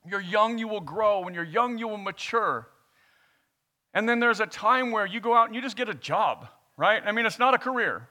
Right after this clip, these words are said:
right? I know, I know, I hear you. You're going to invent the next million-dollar app. I know,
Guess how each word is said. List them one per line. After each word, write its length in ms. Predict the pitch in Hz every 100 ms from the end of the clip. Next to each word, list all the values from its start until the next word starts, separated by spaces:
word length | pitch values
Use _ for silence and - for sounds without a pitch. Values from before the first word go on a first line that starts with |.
| -
right? 200 | 190 208
I 140 | 220
know, 340 | 269 226 220 196 - _ _ _ _ _ _ _
I 120 | 160
know, 400 | 170 151 113 104 - _ _ _
I 100 | 147
hear 260 | 135 165 135
you. 220 | 113 95 -
You're 300 | 117 139 175
going 280 | 165 160 156
to 100 | 160
invent 320 | 156 135 127
the 80 | 135
next 200 | 131 -
million-dollar 440 | 127 127 117 110
app. 280 | 117 107 - -
I 100 | 175
know, 300 | 240 120